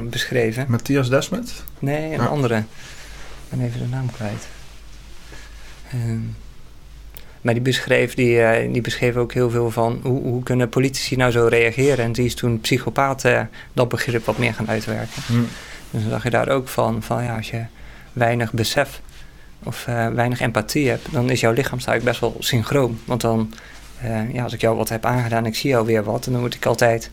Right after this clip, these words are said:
Speaker 1: probeer je een beetje beter te doen of dit te verbergen. En dus dan zie je altijd een bepaalde onrust in iemand. En, en bij, hij had dat dan nagekeken, bij, bij die andere mensen gewoon geen schuldbesef. Dus er gebeurt lichamelijk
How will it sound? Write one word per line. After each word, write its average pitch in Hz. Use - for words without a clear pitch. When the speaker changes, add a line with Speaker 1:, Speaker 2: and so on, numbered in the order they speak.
Speaker 1:
probeer 117
je 117
een 117
beetje 117
beter 127
te 127
doen 131
of 123
dit 131
te 117
verbergen. 139
En 127
dus 120
dan 120
zie 131
je 135
altijd 127
een 127
bepaalde 127
onrust 135
in 123
iemand. 117
En, 127
en 117
bij, 117
hij -
had 117
dat 117
dan 117
nagekeken, 123
bij, 127
bij 120
die 127
andere 117
mensen 113
gewoon 120
geen 117
schuldbesef. 131
Dus 135
er 165
gebeurt 143
lichamelijk 131